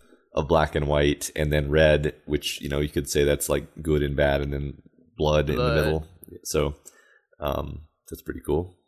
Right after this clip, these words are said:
Speaker 1: Pretty cool to think about. Um, and then, of course, you know, they win this fight. They win it pretty handily. Uh, but there's no release of tension, really. They have to wait for news from the other locations, the other portals.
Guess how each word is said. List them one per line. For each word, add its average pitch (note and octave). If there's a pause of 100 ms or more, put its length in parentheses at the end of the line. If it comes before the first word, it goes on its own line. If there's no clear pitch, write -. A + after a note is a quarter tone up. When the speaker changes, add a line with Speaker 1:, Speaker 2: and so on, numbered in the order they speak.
(260)
Speaker 1:
Pretty -
cool C#2+
to C#2
think C#2+
about. - (1300)
Um, -
and F2
then, A2
of G#2+
course, -
you E2
know, F2+
they F#2
win G#2
this A2
fight. G2+
They D2+
win D#2+
it D#2+
pretty E2
handily. D#2+ (440)
Uh, D2+
but F#2
there's F#2
no F#2+
release F#2+
of D#2
tension, F2
really. -
They -
have E2
to D#2+
wait D#2+
for -
news D#2
from D#2
the D2+
other D2+
locations, C#2+
the C2+
other C#2+ (360)
portals. -